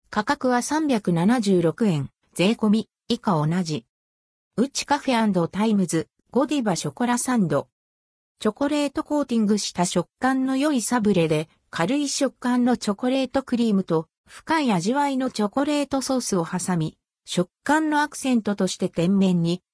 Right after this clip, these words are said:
カカオニブをトッピングしました。ザクザクとしたサブレと、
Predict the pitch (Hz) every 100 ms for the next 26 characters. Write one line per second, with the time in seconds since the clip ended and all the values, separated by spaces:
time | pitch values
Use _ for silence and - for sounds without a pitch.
0 | _ - 180 262 294 285 240 247 240 -
1 | 185 - 240 254 240 214 202 - - 139
2 | - _ _ _ _ - 247 330 269 -
3 | - 196 - 208 - 269 233 196 - 185